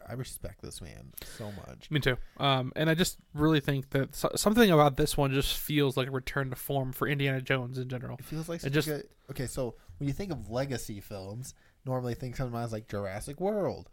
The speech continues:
Speaker 2: Mm-hmm.
Speaker 1: where, like, they normally get terrible. But this feels like they're giving a lot of respect to Indiana Jones as a character and trying to give him a good send-off.
Speaker 2: I agree.
Speaker 1: 'Cause even, um, Ca-, I wanna say it's Kathleen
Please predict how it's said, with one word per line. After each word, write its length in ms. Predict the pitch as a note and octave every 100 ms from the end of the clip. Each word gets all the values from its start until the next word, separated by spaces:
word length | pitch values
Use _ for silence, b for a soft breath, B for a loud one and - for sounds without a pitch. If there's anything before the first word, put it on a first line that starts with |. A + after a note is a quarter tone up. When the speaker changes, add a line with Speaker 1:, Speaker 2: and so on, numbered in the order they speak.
| -
Speaker 2:
Mm-hmm. 160 | C3+ C#3+
Speaker 1:
where, 100 | A2+
like, 240 | G#2+ - -
they 140 | A2+
normally 260 | A#2 B2 C3
get 180 | C3
terrible. 600 | - - F#3 F3 G2 C#2+ -
But 180 | A2 -
this 320 | F#3+ C4 -
feels 320 | - F3 C#3+
like 240 | C3+ B2 -
they're 260 | B2 A#2+ B2 B2
giving 300 | D#3 E3+ -
a 80 | C3
lot 240 | C#3 D3
of 80 | C3
respect 800 | A2+ - - C#3 G#2+ - - - _ _ _ -
to 200 | B2+ A#2+
Indiana 320 | A2+ G#2 G2+
Jones 300 | G2 G2+ F#2
as 40 |
a 40 | F2+
character 400 | - G2+ A#2+ B2
and 280 | G#2 G#2 -
trying 240 | B2+ A#2+
to 60 | A2+
give 160 | A2 G2
him 160 | G#2+
a 100 | G2
good 300 | G2 G2 F2
send-off. 580 | - - D#2+ - - -
Speaker 2:
I 120 | C#3+ C#3+
agree. 200 | C#3 C3+ b b b
Speaker 1:
'Cause 160 | - C#3+
even, 260 | E3+ E3 C#3
um, 320 | A#2 G2 - - - b b b b _
Ca-, 260 | - A#2+ -
I 240 | - -
wanna 140 | G2 F#2+
say 100 | F2
it's 120 | E2+
Kathleen 340 | - - -